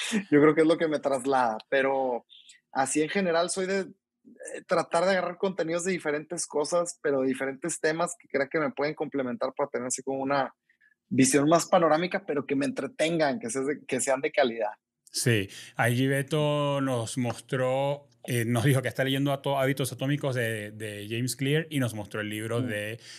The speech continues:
Speaker 2: Cómo construir una historia de marca de Donald Miller. Ambos, en ese caso ambos, ambos libros los, los he leído y el de Donald Miller es, es casi que un libro de consulta. Eh,
Speaker 1: Sí.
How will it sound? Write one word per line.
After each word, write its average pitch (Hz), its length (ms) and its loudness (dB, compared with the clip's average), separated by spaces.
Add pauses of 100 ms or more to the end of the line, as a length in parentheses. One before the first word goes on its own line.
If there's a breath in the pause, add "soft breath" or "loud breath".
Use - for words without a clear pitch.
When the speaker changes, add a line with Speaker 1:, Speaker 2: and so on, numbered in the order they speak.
(220 loud breath)
Speaker 2:
Cómo 110 240 -2
construir 113 460 -4
una 113 240 -4
historia 113 560 -4
de 113 100 -4
marca 107 480 -8
de 101 520 -8
Donald 113 320 0
Miller. 143 340 6
Ambos, 120 520 -2
en 117 120 -2
ese 139 160 -2
caso 165 180 0
ambos, 156 480 -4
ambos 131 300 -4
libros 131 360 -4
los, 110 380 -10
los 101 320 -16
he 113 80 -2
leído 120 400 -2
y 127 80 -2
el 107 140 -4
de 98 200 -10
Donald 107 300 -4
Miller 110 300 -4
es, - 180 -14 (380)
es 95 260 -10
casi 107 240 -2
que 110 80 -8
un 104 100 -6
libro 107 220 -2
de 113 80 -2
consulta. 101 600 -4 (760 loud breath)
Eh, 110 440 2
Speaker 1:
Sí. 110 80 -2